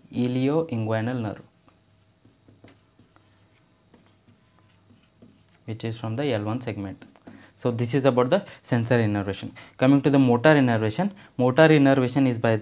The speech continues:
is by the perineal branch of the, perineal branch of pudendal nerve.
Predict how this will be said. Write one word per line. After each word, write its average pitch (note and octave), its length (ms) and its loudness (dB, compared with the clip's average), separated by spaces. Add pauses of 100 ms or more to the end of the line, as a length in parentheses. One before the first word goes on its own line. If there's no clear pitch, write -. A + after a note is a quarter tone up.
(100)
is A#2+ 200 -2
by A#2+ 140 0
the F3 160 -2 (320)
perineal C#3 540 2
branch A#2+ 300 -2
of A2+ 120 -4
the, F3 160 -2 (1400)
perineal A#2+ 560 -4
branch A2+ 360 -2
of F#3 160 -6 (2000)
pudendal A2+ 360 -2
nerve. G2 200 -12